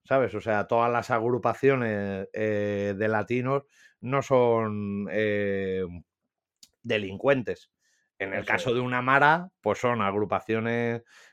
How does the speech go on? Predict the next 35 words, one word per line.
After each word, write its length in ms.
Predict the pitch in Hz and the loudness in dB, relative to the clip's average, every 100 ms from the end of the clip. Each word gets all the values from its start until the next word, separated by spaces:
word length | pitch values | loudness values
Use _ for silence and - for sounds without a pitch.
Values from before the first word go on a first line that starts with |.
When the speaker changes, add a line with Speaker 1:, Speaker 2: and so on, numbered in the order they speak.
| _ | _
Speaker 1:
de 220 | 107 123 | -2 0
latinos 460 | 123 120 147 151 117 | 2 0 0 0 0
de 120 | 104 | 2
donde 500 | 101 98 92 98 90 | 0 0 0 0 -2
sean, 440 | 87 120 131 151 131 | 0 4 6 4 0
pues 160 | 92 | -6
si 120 | - 87 | -4 -2
son 260 | 101 98 | 0 0
ecuatorianos 760 | 95 98 95 95 117 117 104 92 | 0 -2 0 0 2 0 -2 -4
o 120 | 98 92 | -6 -4
salvadoreños, 760 | 98 98 101 104 113 127 156 165 - - _ | -2 0 2 2 0 0 -4 -4 -14 -20 _
y 120 | 110 | -4
a 100 | 98 | -4
fi-, 200 | - 104 | -4 -6
y 100 | - | 0
aparte 600 | 101 95 113 123 131 139 | 2 4 4 4 2 2
es 140 | 131 - | 2 -2
una 220 | 107 95 | -6 -2
banda. 420 | 107 135 104 92 _ _ | -2 -2 -4 -8 _ _
Pero 200 | 90 90 | -6 -2
claro, 220 | 110 123 | 0 -2
si 120 | - | -2
luego 220 | 101 104 110 | -4 0 0
hay 120 | 110 | -2
una 140 | 117 | -4
agrupación 880 | 113 110 107 107 110 113 117 113 110 _ - - _ | -2 -2 0 -2 0 2 4 2 -2 _ -20 -20 _
de, 680 | 104 117 113 110 110 110 104 87 _ _ _ _ _ _ _ _ - | -4 0 2 4 4 4 2 -2 _ _ _ _ _ _ _ _ -8
eh, 540 | 101 107 107 107 104 | -6 -2 0 0 0
vecinos 800 | 101 110 110 127 135 127 123 - | -2 -4 -2 -2 0 -2 -2 0
o 140 | 120 | 0
hijos 600 | 127 131 127 123 123 117 - - - - | 0 0 0 2 2 -2 -6 -20 -20 -18
de 560 | - 123 127 120 120 120 | -4 2 4 6 6 4
Salvador 680 | - 127 120 120 135 135 104 | 2 2 4 4 6 6 4
en 100 | 104 | -2
Madrid, 540 | 107 107 113 139 175 | -4 -2 -2 -2 -2